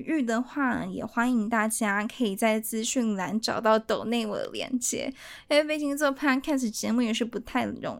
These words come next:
易，所以如果大家就是有一些闲钱啊，或者是你想支持我的话，也欢迎大家就是使用那个抖内连结支持我，就请我喝一杯咖啡或喝一杯奶茶，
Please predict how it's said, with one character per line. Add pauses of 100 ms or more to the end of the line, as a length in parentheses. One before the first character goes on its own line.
易，
所
以
如
果
大
家
就
是
有
一
些
闲
钱
啊，
或
者
是
你
想
支
持
我
的
话， (400)
也
欢
迎
大
家
就
是
使
用
那
个
抖
内
连
结
支
持
我，
就
请
我
喝
一
杯
咖
啡
或
喝
一
杯
奶
茶，